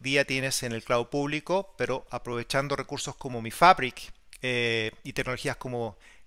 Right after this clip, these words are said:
eh, B G P y, eh, E C M P, y poder desplegar servicios de mi load balancer directamente en el border leaf de Mi Fabric. Hablaremos también de casos de uso en el caso de Packet Core,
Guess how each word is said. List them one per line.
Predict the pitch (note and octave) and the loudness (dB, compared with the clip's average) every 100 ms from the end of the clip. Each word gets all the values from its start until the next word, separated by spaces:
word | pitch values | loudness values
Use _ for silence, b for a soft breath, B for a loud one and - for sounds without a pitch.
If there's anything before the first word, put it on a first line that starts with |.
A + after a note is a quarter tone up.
| - | -6
eh, | A#2+ A2 G#2+ G#2 | -2 0 -2 -2
B | A#2 | -4
G | B2 B2+ | -2 0
P | D3 | 2
y, | D#3 D3+ B2+ A#2+ - - | 2 0 -4 -8 -10 -10
eh, | A#2+ A2+ A2 A2 - | -4 -2 -2 -6 -6
E | A#2+ | -4
C | B2+ | -2
M | A#2 | -4
P, | - D3+ A3 - - - - | -4 -4 -4 -12 -20 -20 -6
y | C#3+ | -4
poder | C3+ C3+ C#3 | 2 2 2
desplegar | D#3 C3 C3 D3 | 2 4 6 6
servicios | - B2+ C3+ B2+ | 4 0 -2 -2
de | B2 A#2+ | -4 -2
mi | B2 | 0
load | C3+ C#3 | 0 4
balancer | C#3+ C#3 D3+ B2 | 4 4 0 -2
directamente | B2+ - B2+ B2+ - C#3+ | -2 -2 -4 -4 -2 -2
en | A2+ | -2
el | G#2+ | -4
border | G#2 A#2 C3 | -4 -4 -2
leaf | C#3 F3+ - - - - | -2 -2 -6 -16 -20 -10
de | A#2 | -10
Mi | |
Fabric. | - C#3 C#3 A#3+ - B B B B B B B | 4 6 6 0 -6 B B B B B B B
Hablaremos | C#3+ C#3+ C#3 D3 D3 | 2 6 8 6 2
también | C3+ C3 C#3+ | -2 2 0
de | C#3 | 4
casos | D3 - C#3 | 2 2 -2
de | C3 | -2
uso | C3+ D3 D3+ | 0 -2 -4
en | |
el | C3 | -4
caso | - - B2+ | -2 -2 -2
de | A#2 | 0
Packet | C#3 - - | 0 0 0
Core, | F3 F#3+ F#3+ F#3+ | 6 8 8 6